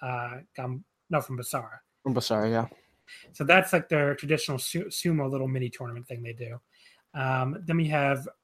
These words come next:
Speaker 1: Margaret Owashi, Saki Sukeban, and Yuni versus Mascara, Gaora Junior, and Gay Urano. So
Speaker 2: <laughs>
Speaker 1: it's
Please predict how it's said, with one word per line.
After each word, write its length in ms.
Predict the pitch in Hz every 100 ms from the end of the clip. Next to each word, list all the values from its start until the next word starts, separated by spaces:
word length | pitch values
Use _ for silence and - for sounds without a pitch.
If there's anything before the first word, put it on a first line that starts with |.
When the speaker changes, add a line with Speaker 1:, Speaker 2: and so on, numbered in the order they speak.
| -
Speaker 1:
Margaret 520 | 156 143 185 190 196
Owashi, 720 | 185 170 156 - 185 160 170 - - -
Saki 480 | - 190 190 208 190
Sukeban, 760 | - 196 190 170 170 165 160
and 140 | 135 131
Yuni 340 | 185 185 180
versus 480 | 165 151 151 139 - _ _ _ _
Mascara, 760 | 202 151 - - 180 185 185 180
Gaora 580 | 151 147 147 170 160 143
Junior, 400 | 160 170 165 170
and 220 | 139 123
Gay 280 | 147 156 151
Urano. 420 | 139 139 113 104 - _ _ _
So 380 | - 127 120 - -
Speaker 2:
<laughs> 160 | - -
Speaker 1:
it's 220 | 294 -